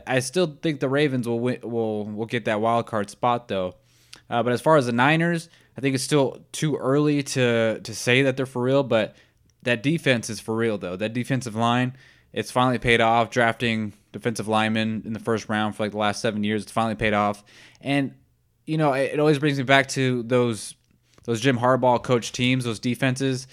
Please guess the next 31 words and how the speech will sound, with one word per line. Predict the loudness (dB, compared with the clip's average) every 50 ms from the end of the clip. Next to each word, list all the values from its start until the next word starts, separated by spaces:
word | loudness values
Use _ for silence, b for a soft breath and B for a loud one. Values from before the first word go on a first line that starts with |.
| B B B B B B
and | -4 -2
the | -2 0
difference | 2 0 2 2 0 -2 -2
between | -6 -8 -4 -2 0 2 4
that | 4 4 4 2
team | 0 0 0 0 0 0
and | 0 0
then | 0 0 0 -2 -2
those | 0 0 0 0 -2
Seattle | -4 0 2 4 4 4 4 2
defenses | 0 -2 -4 -4 -4 -6 -4 -4 -6 -6 -6 -8
is | -8 -8
Seattle | -6 -2 2 4 4 4 4 2
had | 2 2 0 0 0 B B B B B B B
kinda | 2 4 4 4 4 2 0 0
that | 0 -2 0 2
nasty | 4 8 8 8 8 6 0 -2 0 2
attitude | 4 4 4 2 0 -2 -6 -6 -6 -6
to | -6 -2
them. | -2 -2 -2 -2 -6 -10 B B B B B B
You | -4 -2
know, | 0 2
they, | 4 4 2 2
they | 2 0 0 0
didn't | 0 0 0
care | 2 2 4 4 2
what | 0 -2 -2 0 0
anybody | 2 2 0 2 2 0 0
thought | 0 2 2 4 4 4
about | 4 2 2 2 2 2
them. | 0 0 0 0 0 -4